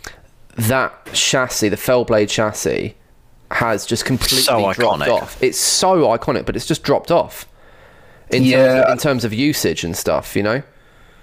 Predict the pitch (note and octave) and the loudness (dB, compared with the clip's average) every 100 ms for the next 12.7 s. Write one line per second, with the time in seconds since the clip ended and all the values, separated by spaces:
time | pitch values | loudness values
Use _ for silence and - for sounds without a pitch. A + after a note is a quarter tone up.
0 | - F#3 F#3+ F#3+ D#3 D#3 D#3 - F3+ - | -4 -2 0 0 2 2 0 2 0 0
1 | - - F#2+ A#2 - - - - - - | -2 0 0 0 -2 -10 -10 -12 -14 -20
2 | - - - - - - - B2+ G2+ D2+ | -20 -16 -14 -14 -16 -16 -2 0 0 -4
3 | - - D#3+ G#3+ A#2+ C3 F#3 F#3 D3+ D3+ | -12 -6 0 0 0 0 -2 0 -2 -2
4 | A2+ B2 A#2+ C#3 A2+ E2 F#2 G2 - G#2 | -2 0 2 0 0 -2 -2 -2 2 2
5 | - G#1+ B1 - - - - - - - | 2 -2 -4 -8 -14 -20 -20 -20 -20 -4
6 | C3+ C3 C3 C3 - - C3 D3+ C3 B2+ | 0 2 2 0 0 2 2 2 0 0
7 | C3 B2+ D#3+ E3 D#3 D3 B2+ - E3+ D3+ | -2 2 4 4 4 2 2 2 2 0
8 | - D3+ - A2+ - G#2 G2+ F#2 A2+ A2+ | 0 -2 -2 -6 0 0 0 -2 0 0
9 | - - A#2 A2 A2 - A#2 G#2+ A2 A2 | -4 -2 0 2 0 2 2 2 2 2
10 | G#2 - A2 G2 G2 - - _ - B2 | 0 0 0 0 -4 -8 -16 _ 0 0
11 | G#2 F#2+ G#2+ G#2+ G#2 G2+ G2 - G2+ - | -2 -2 -2 0 0 0 -2 -2 -2 -4
12 | - A2 G#2 D2+ - - - | 0 0 0 -6 -8 -12 -12